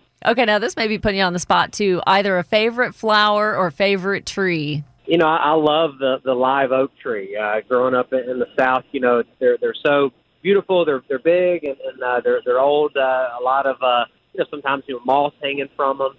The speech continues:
Speaker 2: So
Speaker 1: Oh,
Speaker 2: I, I'd
Speaker 1: yeah.
Speaker 2: say my favorite tree is the live oak tree. You know, flowers, I love anything that, that's got, like, a bulb that's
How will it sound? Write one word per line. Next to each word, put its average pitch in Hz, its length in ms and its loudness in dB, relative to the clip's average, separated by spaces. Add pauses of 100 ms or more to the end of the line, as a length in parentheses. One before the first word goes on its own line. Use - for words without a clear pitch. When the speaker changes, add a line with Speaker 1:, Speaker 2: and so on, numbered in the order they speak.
Speaker 2:
So 143 60 0
Speaker 1:
Oh, 131 160 2
Speaker 2:
I, 127 240 0
I'd 160 80 -4
Speaker 1:
yeah. 165 80 -8
Speaker 2:
say 175 100 2
my 147 160 0
favorite 156 320 0
tree 151 220 0
is 147 100 -8
the 139 60 -8
live 139 320 0
oak 131 240 -2
tree. 127 340 0 (240)
You 185 80 -8
know, 180 240 2 (100)
flowers, 220 540 0 (100)
I 175 100 -2
love 247 320 0
anything 202 580 -2
that, 156 160 2 (160)
that's 147 160 -4
got, 160 220 0
like, 156 180 -2
a 135 60 2
bulb 160 460 2
that's 139 160 -4